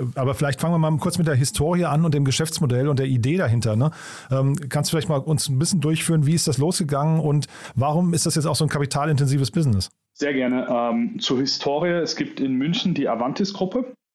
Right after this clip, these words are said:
Speaker 2: Das ist das Family Office vom Alexander Samwer und dem Jeremias Heinrich, ähm, die schon seit zweitausenddreizehn, vierzehn im Bereich erneuerbarer Energien aktiv sind, hatten dann eine gewisse Infrastruktur und ein kleines Portfolio aufgebaut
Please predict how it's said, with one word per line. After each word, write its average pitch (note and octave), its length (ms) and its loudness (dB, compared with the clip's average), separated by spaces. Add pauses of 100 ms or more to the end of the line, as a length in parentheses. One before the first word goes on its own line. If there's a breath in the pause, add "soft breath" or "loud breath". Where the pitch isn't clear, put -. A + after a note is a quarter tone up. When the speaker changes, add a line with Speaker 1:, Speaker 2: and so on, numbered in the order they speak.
(420)
Speaker 2:
Das A#2 220 -4
ist C3 180 -6
das A#2+ 140 -4
Family A#2+ 340 0
Office A2 460 -4 (340 loud breath)
vom A2+ 300 -2
Alexander A2 540 -2
Samwer A#2 460 0
und A2 200 0
dem A2 120 0
Jeremias A2 500 0
Heinrich, A2+ 500 -2 (540 loud breath)
ähm, A2 520 0
die A#2 160 -2
schon A#2 260 0
seit G#2+ 280 -2
zweitausenddreizehn, A2+ 960 -4
vierzehn C#3 460 -4
im C3 100 0
Bereich A#2 300 -2
erneuerbarer A2+ 580 0
Energien G#2+ 440 0
aktiv D#3+ 380 -2
sind, G#3+ 360 -2 (720)
hatten C3 300 -4
dann B2 100 0
eine A#2+ 100 -2
gewisse A2 300 -2
Infrastruktur - 800 -4
und C3+ 100 -2
ein A#2+ 80 -2
kleines A2+ 300 -2
Portfolio C3+ 500 -2
aufgebaut D3+ 600 -2